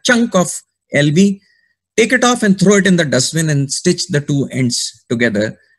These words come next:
and would claim that the ejection fraction improved. Did it? We did four patients with Batista surgery. In everybody, the ejection fraction improved.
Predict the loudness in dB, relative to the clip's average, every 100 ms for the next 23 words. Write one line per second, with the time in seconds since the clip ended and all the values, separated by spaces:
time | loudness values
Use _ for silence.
0 | _ -2 0 0 -4 -2 -2 0 -2 -4
1 | -4 -4 -6 -8 -8 -10 -8 -6 -6 -4
2 | -6 -6 _ _ _ _ _ _ _ _
3 | _ _ _ _ _ _ _ -2 0 2
4 | 0 -4 _ _ _ _ _ -6 0 0
5 | 2 -2 -4 -12 _ -2 2 2 2 -2
6 | -2 -4 -6 -6 -8 -8 -6 -6 -6 -8
7 | -8 -12 -16 -20 -20 _ _ _ _ _
8 | _ _ -4 -4 -4 -2 2 2 2 0
9 | 2 0 -2 -6 _ _ -6 -2 0 -2
10 | -2 -2 -2 -2 -2 -2 -4 -10 -12 -16